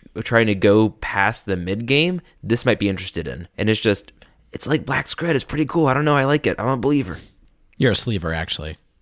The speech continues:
Speaker 1: I'm, I'm a sleever. <laughs>
Speaker 2: I'm a believer. I kinda think of it kinda the same way that Stan brought up a moment ago, which is, uh, is it,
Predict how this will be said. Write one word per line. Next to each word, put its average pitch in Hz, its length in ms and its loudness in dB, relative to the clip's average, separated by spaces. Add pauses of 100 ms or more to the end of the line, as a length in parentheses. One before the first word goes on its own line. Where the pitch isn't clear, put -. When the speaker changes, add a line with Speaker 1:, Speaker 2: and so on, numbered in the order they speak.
Speaker 1:
I'm, - 180 -10
I'm - 260 -6
a - 60 -12
sleever. - 1160 -6
<laughs> - 80 -20 (1300)
Speaker 2:
I'm 131 120 6
a 113 60 2
believer. 98 440 0
I 113 120 0
kinda 120 260 0
think 110 200 -2
of 98 80 -2
it 90 260 -6
kinda 104 200 -2
the 90 100 0
same 95 180 -2
way 85 120 -2
that 67 120 -4
Stan 82 300 -2
brought 87 180 -4
up - 100 -6
a 98 60 -2
moment 85 260 -2
ago, 82 180 -4
which 73 240 -6
is, 69 360 -6 (360)
uh, 64 420 -4 (480)
is 92 160 -2
it, 87 180 -6